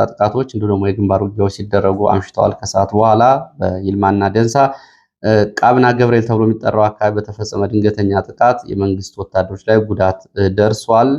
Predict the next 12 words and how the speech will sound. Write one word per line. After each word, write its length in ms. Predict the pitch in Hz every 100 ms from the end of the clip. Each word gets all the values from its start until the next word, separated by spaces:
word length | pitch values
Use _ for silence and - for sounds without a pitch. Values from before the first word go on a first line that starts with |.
| 160
የጉዳቱ 360 | 98 95 95 -
ዝርዝር 320 | 107 113 135 135 - - - -
አልታወቀም። 640 | 113 131 131 139 143 101 98
ጉዳት 260 | 123 127 131
ከደረሰባቸው 800 | 127 123 123 113 117 117 123 117 - 104 101
ወታደራዊ 580 | 104 110 113 104 107 104 104 -
መሪዎች 320 | 107 107 107 104
መካከል 540 | 107 - 120 120 139 139
የሃምሳ 300 | 123 101 98
ዘጠነኛ 360 | 95 101 98 98 98 - 101 95
ክፍለ 220 | - 104 104
ጦር 200 | 120 131